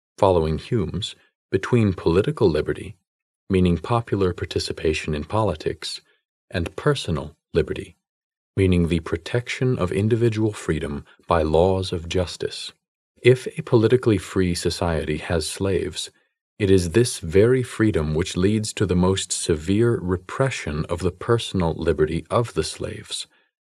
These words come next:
whereas it is the lack of such political freedom which can lead an arbitrarily governed society to maintain at least a minimum of the natural rights of slaves.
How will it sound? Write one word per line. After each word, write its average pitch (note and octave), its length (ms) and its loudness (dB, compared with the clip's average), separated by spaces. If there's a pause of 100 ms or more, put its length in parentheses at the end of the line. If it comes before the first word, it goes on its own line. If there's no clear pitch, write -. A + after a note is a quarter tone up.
(260)
whereas F2 540 6
it F#2 120 0
is E2+ 200 -2
the F2 140 -4
lack F2+ 420 -2
of - 180 -4
such - 300 -4
political D#2+ 440 0
freedom D2+ 480 -4 (260)
which F#2 200 4
can E2 220 0
lead G2+ 240 2
an F#2 180 0
arbitrarily E2+ 840 2
governed D2+ 360 -2
society D2 640 -4 (260)
to - 100 -4
maintain F2 560 0
at D#2 140 -4
least F2 360 -2
a F2+ 80 -4
minimum E2 600 0
of D#2 160 -6
the D#2+ 80 0
natural E2 760 -2
rights - 520 -8 (160)
of F2 140 -10
slaves. - 580 -6